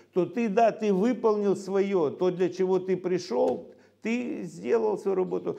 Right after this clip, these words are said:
И поэтому Всевышний избавит тебя от другого тяжкого труда,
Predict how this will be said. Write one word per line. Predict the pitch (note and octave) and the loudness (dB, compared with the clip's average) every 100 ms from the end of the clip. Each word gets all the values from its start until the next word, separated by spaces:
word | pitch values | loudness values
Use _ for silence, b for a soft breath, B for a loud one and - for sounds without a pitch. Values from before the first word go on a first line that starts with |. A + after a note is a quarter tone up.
| B | B
И | - G#3 | -2 0
поэтому | G#3 C4 - B3+ A#3 | 2 2 2 0 -2
Всевышний | G#3+ A3 A#3+ C4+ A#3 | -4 -4 -4 -4 -4
избавит | A3 F#3 B3+ B3+ A#3+ - | -4 0 2 2 -2 -6
тебя | A3 G3 A#3 | -4 -2 -2
от | G3 | -2
другого | C4+ G#3+ G#3 G3 F3+ | 0 2 4 4 2
тяжкого | E3+ F3 D#3 - D3+ C#3+ C3+ | 0 0 0 -2 -6 -4 -4
труда, | C3+ C3 A2+ A2+ G#2+ - | -6 -6 -2 -2 -4 -8